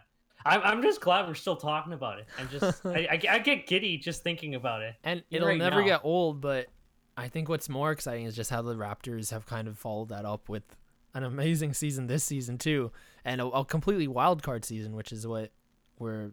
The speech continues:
Speaker 2: makes it that much more enjoyable. Really, this season has been more enjoyable than last season because the Raptors had expectations last season, but this season they don't, and they are living up, they're exceeding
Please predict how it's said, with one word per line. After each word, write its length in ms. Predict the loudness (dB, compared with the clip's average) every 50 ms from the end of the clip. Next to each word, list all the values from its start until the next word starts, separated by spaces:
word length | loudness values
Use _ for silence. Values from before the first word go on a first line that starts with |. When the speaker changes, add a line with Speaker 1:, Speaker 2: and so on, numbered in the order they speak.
| -8 -4
Speaker 2:
makes 260 | -2 0 0 0 0
it 80 | -2 0
that 180 | 2 2 2
much 220 | 2 0 -4 -4 -4
more 180 | -4 -4 -4
enjoyable. 640 | -4 -4 -4 -4 -2 -2 -2 -4 -6 -8 -10 -10 -12 _ _ _ _ _ _
Really, 260 | 0 2 4 4 4
this 200 | 4 2 2 2
season 280 | 2 2 0 2 0 0
has 100 | -2 0
been 160 | 0 0 0 0
more 260 | 0 0 0 0 0
enjoyable 440 | -2 -4 -4 -6 -4 -4 -4 -6 -6
than 80 | -6
last 200 | -8 -8 -8 -8
season 240 | -8 -8 -8 -8 -10
because 260 | -12 -8 -6 -6 -6 -8 -12 -18 -20 -20 -20 -20 -20 _ _ _ -10
the 80 | -4 0
Raptors 340 | 4 4 4 4 2 -2 -2
had 220 | 0 0 2 0
expectations 600 | 0 -4 -6 -10 -8 -6 -6 -6 -6 -6 -8 -8
last 220 | -6 -8 -8 -6
season, 220 | -6 -6 -4 -4 -6
but 100 | -6 -6
this 140 | -6 -6 -6
season 200 | -6 -4 -4 -4
they 120 | -6 -6
don't, 280 | -6 -6 -6 -6 -6 -8 -12 -20 -20 -20 -20 -20 -20 _ _ -6
and 200 | -4 -4 -2 -2
they 120 | -2 0
are 120 | 0 0 -2
living 380 | -2 -2 -2 -4 -4 -4 -4
up, 180 | -4 -4 -4 -2
they're 120 | 0 0 0
exceeding 480 | 0 0 -2 -4 -2 -2 -2 -4 -6